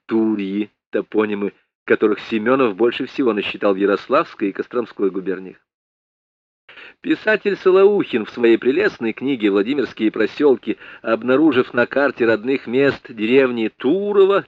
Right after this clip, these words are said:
Турыгина, Турина, Турина,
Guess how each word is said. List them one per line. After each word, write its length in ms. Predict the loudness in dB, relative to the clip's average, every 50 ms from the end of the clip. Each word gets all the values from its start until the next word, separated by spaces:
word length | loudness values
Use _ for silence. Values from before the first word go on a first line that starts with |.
| _
Турыгина, 720 | _ -4 -2 0 0 0 -2 -4 -4 -4 -4 -2 -2 -2 -4 _ _ _ _ _ _ _ _ _ _ _ _
Турина, 720 | -4 -2 -2 0 0 0 0 2 0 0 0 0 -2 -2 -6 _ _
Турина, 600 | -6 -4 -2 -2 0 0 0 0 2 0 -2 -2